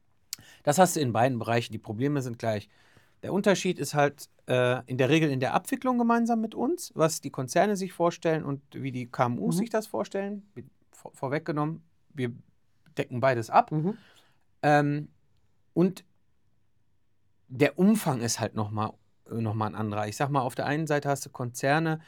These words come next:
Speaker 1: die wirklich x Fachbereiche haben und dadurch viel höhere, höheres,
Speaker 2: Ja.
Speaker 1: äh, Volumen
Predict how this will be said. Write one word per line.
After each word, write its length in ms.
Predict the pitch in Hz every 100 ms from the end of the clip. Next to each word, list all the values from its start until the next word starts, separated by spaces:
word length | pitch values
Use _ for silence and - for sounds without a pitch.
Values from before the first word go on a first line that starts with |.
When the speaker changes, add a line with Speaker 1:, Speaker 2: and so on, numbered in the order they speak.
| - _ 139
Speaker 1:
die 140 | 123
wirklich 460 | 147 143 135 - -
x 220 | 156 -
Fachbereiche 720 | - 156 - 151 143 143 147
haben 220 | 139 143 135
und 120 | 127
dadurch 320 | 135 139 - -
viel 480 | - 156 160 147
höhere, 360 | 131 147 135 135 117 - 120
höheres, 800 | 143 151 143 127 120 113 - -
Speaker 2:
Ja. 180 | 127 127
Speaker 1:
äh, 100 | 120
Volumen 600 | 127 131 165 190 180